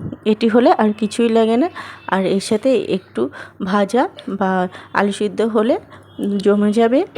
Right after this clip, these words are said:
তবে চলুন বন্ধুরা, দেখে নিই কীভাবে বানালাম ডাল শুক্তানি। তো এর জন্য প্রথমে আমি কিছু উচ্ছে এরকম গোল গোল চাকা চাকা করে কেটে নিয়েছি। এর মধ্যে দিয়ে দিলাম হাফ চামচ লবণ আর হাফ চামচ হলুদ গুঁড়ো।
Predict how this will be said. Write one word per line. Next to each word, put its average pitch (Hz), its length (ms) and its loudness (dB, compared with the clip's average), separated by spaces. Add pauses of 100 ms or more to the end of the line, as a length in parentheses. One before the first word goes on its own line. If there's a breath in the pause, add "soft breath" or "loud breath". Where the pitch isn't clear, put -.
(480 loud breath)
তবে 269 240 6
চলুন 269 360 6
বন্ধুরা, 262 380 6
দেখে 208 280 2
নিই 202 160 2
কীভাবে 240 380 4
বানালাম 214 580 6
ডাল 190 240 4
শুক্তানি। 220 540 2 (500 loud breath)
তো 240 60 4
এর 214 300 2
জন্য 202 260 -2
প্রথমে 202 340 0
আমি 220 200 2
কিছু 202 280 -4 (140)
উচ্ছে - 380 -4
এরকম 196 380 2
গোল 190 240 -2
গোল 208 280 2
চাকা 190 240 0
চাকা 190 240 -4
করে 202 240 0
কেটে 202 260 -2
নিয়েছি। 208 520 -2
এর 214 180 0
মধ্যে 208 300 0
দিয়ে 208 260 0
দিলাম 185 320 0
হাফ 196 260 2 (100)
চামচ 202 420 2
লবণ 202 420 4 (400 loud breath)
আর 208 180 6
হাফ 196 300 4
চামচ 220 440 2
হলুদ 196 480 2
গুঁড়ো। 262 200 4